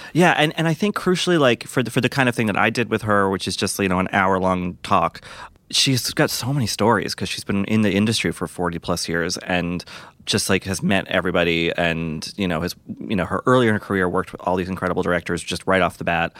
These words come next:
So, yeah, if she can, you know, kinda keep doing that kind of thing, I think she'll, she'll stick in people's minds. I guess the trick is getting to people to see the movie because, again, it's, you know, about the death penalty and super dark and, and heavy. And, and something she mentioned why she was interested in doing the film was that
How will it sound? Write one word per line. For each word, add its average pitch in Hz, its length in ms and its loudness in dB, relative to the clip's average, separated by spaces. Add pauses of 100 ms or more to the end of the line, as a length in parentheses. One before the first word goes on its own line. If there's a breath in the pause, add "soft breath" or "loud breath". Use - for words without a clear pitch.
(460 loud breath)
So, 127 300 4
yeah, 139 200 4
if 104 100 -2
she 127 140 -4
can, 120 500 -2
you 123 80 0
know, 107 120 2
kinda 107 220 -2
keep - 220 -6
doing 107 240 2
that 107 180 2
kind 107 200 -4
of - 60 -20
thing, 95 300 0
I 92 60 0
think 95 200 -2
she'll, 92 400 0
she'll 95 200 -4
stick - 240 -2
in 95 80 -4
people's 95 260 -4
minds. 95 240 2
I 101 60 0
guess 107 160 2
the 113 100 0
trick - 380 0
is 107 200 0
getting 98 280 2
to - 60 -10 (120)
people 95 280 -4
to 90 120 -6
see 90 300 -4
the 76 100 -4
movie 73 300 -4
because, - 460 -8 (520 loud breath)
again, 90 320 0
it's, - 200 -6
you 92 60 0
know, 85 80 0
about - 220 -2
the - 60 -10
death - 200 -4
penalty 92 360 -6
and - 100 -6
super - 260 -6
dark 82 360 -2
and, 82 320 -4
and - 160 -6
heavy. 82 420 -4
And, 82 260 -2
and 87 300 -4
something 95 240 0
she 143 220 2
mentioned 92 500 0 (460 loud breath)
why 95 260 4
she 101 160 -2
was 95 100 0
interested 98 360 -2
in 87 80 -2
doing 110 200 2
the 98 80 2
film 87 280 0
was 85 260 0
that 82 200 -2